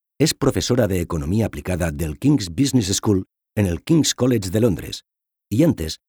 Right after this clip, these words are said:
fue profesora de Economía en la University of Birmingham. Sus intereses se centran en la medición y explicación de las diferencias internacionales en productividad, tecnología y crecimiento, los activos intangibles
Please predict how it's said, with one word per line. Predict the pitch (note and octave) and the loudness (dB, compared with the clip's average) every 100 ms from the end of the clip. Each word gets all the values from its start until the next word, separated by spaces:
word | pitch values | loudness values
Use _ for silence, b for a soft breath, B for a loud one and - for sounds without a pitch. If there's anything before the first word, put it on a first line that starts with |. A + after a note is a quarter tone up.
| _ - | _ 0
fue | A#2+ | 0
profesora | A#2 G2+ - A#2+ F#2+ | 0 -2 0 2 0
de | F2+ | 0
Economía | G2+ G#2+ A2 A#2 - _ A2+ | 0 2 2 0 -2 _ 0
en | G2+ | 2
la | F#2 | 2
University | F#2 D#2+ E2+ C#3 C#3 C3 G#2+ | 0 -2 -2 -2 -2 0 -2
of | D2 | 0
Birmingham. | A2+ D#2 C2+ B1+ A#1+ A1 _ _ _ _ _ _ _ _ _ _ | 0 0 -4 -10 -12 -16 _ _ _ _ _ _ _ _ _ _
Sus | - C#3 | 0 2
intereses | C3+ A2+ A#2 E3+ - G2+ | 4 2 2 2 2 0
se | D#2+ | 0
centran | - A2+ F#2 F#2+ | 2 2 2 2
en | F#2+ F2 | 2 2
la | D#2+ | -2
medición | D2 C2+ - A#2+ C3 | -4 -8 0 4 4
y | A2 | 4
explicación | - F#2 F#2 D2+ A#2 B2+ G#2 | 0 -4 -6 -4 0 2 2
de | G2 | 0
las | E2+ | 0
diferencias | F2+ - G#2+ C#3+ A2 F#2 | -2 0 2 2 0 0
internacionales | G#2+ F2+ F2+ E2+ D2+ A2 G#2 G2 | 0 0 -2 -2 0 2 2 2
en | F2+ | 0
productividad, | F2+ D2+ - B1+ B1+ A2 - _ _ | -2 -4 -6 -8 -2 -2 -4 _ _
tecnología | B2 F#2 D2+ - A#2+ A#2+ G2+ - | 0 0 0 0 2 4 2 -2
y | |
crecimiento, | - G2+ G2+ A2+ D#2 - - _ _ _ _ _ _ _ _ A2 | -4 0 2 2 2 -8 -16 _ _ _ _ _ _ _ _ 0
los | A2+ | 2
activos | D2+ - G2+ F2+ | 0 -2 -2 0
intangibles | F2 E2 F#2+ - F#2+ - | -2 0 0 0 0 -2